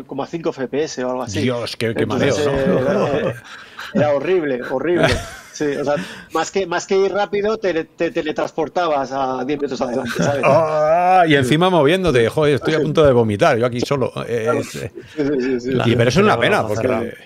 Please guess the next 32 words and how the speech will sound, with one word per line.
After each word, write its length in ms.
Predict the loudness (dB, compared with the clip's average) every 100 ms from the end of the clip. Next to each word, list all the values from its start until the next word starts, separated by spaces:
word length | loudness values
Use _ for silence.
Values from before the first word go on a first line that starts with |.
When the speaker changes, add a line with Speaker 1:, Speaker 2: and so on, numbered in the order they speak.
| -20 -8
Speaker 2:
porque 180 | -4 -4
es, 60 | -4
porque 240 | -4 -4 -4
los 120 | -4
cacharros 420 | -2 0 0 0
estos, 220 | 0 2
Speaker 1:
Claro. 200 | 2 2
Speaker 2:
ya 20 |
te, 400 | 0 -2 -6 -14
si 100 | -12
es 60 | -4
que 60 | -2
los 100 | -2
cacharros 320 | -2 -2 -2
estos, 260 | -2 -4 -6 -20 _ -8
en 140 | -4
prim-, 140 | -4
Speaker 1:
Mm. 40 | -2
Speaker 2:
ya 160 | -2
sabemos 340 | 2 2 2 -2
funcionar, 360 | -4 -4 -2
pero 100 | -2 -6
si 120 | -6
tiene 240 | -4 -2
uno 320 | 0 0 0
el, 160 | -2 -4
el 100 | -6 -4
Motion, 320 | -2 -2 0
el 100 | 2
V 160 | 2
tres, 340 | 2 0 -2 -4
¿no? 220 | -6